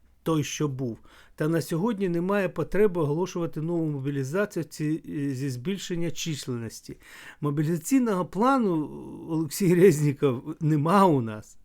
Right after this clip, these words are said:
Ні, план є, що потрібно стільки, стільки-то людей. А ось як виконувати цей план, як його розписати і як він повинен роб-, працювати, його немає, на жаль. Ну,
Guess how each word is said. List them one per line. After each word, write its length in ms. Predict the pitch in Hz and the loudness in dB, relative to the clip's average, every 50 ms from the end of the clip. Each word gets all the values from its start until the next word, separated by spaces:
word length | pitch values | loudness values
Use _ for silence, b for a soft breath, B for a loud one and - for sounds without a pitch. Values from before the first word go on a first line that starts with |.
| _ - | _ -2
Ні, 220 | 165 180 202 175 - | 0 2 2 2 2
план 400 | - 147 165 190 208 196 170 151 | 0 -2 2 2 4 4 4 2
є, 420 | 120 104 127 175 214 214 175 123 | 0 0 2 2 4 4 4 2
що 200 | - - - 127 | 0 -4 -8 -8
потрібно 540 | - - 151 - - 208 269 269 208 180 147 | -6 -6 -6 -2 0 0 0 0 0 -2 -4
стільки, 400 | - - - 214 208 175 190 160 | -4 -4 -4 -4 -4 -4 -6 -10
стільки-то 520 | - - - 180 175 156 170 156 - 175 | -10 -6 -6 -6 -6 -6 -8 -8 -6 -4
людей. 340 | 170 170 160 143 143 135 135 - | -4 -4 -2 -2 -2 -2 -2 -4
А 120 | 151 160 | -4 -2
ось 260 | 175 180 170 165 - 156 | -2 -2 -2 -4 -2 -2
як 280 | 190 185 170 170 - | -2 -2 -2 -4 -6
виконувати 800 | 156 185 180 - - 233 247 254 247 202 190 170 165 165 - 147 | -6 -6 -6 -6 -6 -2 0 0 2 2 2 0 0 -2 -4 -10
цей 220 | - - - 156 139 | -10 -8 -8 -8 -8
план, 340 | - - 139 135 120 127 - B B B B B B B B | -8 -8 -8 -8 -8 -10 -14 B B B B B B B B
як 300 | 143 170 196 202 - - | 0 2 2 2 0 -2
його 180 | 196 165 175 180 | -2 -2 -2 -2
розписати 800 | 180 170 - - - 165 - - - 208 226 226 196 - 160 165 | -4 -4 -6 -6 -6 -6 -6 -4 0 2 2 2 2 0 -6 -6
і 120 | 170 165 | -2 0
як 240 | 170 190 180 180 - | 0 0 -2 -2 -4
він 160 | 180 185 160 | -6 -6 -4
повинен 520 | 156 175 175 185 190 185 175 170 165 170 170 | -4 -4 -4 -2 -2 -2 -2 -4 -4 -4 -2
роб-, 280 | 165 170 165 156 160 202 202 - | -2 -2 -4 -4 -8 -12 -16 -8
працювати, 680 | - 170 160 151 - - 185 190 220 226 226 - 175 147 | -4 -2 0 0 0 0 0 0 0 0 0 -2 -4 -4
його 580 | 151 139 156 156 151 139 143 185 208 214 - - | 0 0 2 2 2 0 0 2 2 2 2 0
немає, 800 | 180 170 175 170 170 165 156 175 190 196 196 185 156 127 117 - - B B B B B B B B B B B B B B B - | -4 -2 -2 -2 -2 -2 -4 -4 -2 -2 -2 0 0 -2 -2 -6 -10 B B B B B B B B B B B B B B B -6
на 180 | 131 139 143 | -4 -4 -2
жаль. 340 | 131 123 143 143 131 131 117 101 101 117 b b b b b b b _ _ | -2 -2 0 0 0 -2 -4 -6 -10 -16 b b b b b b b _ _
Ну, 260 | 147 151 160 180 214 | -8 -6 -4 -2 -2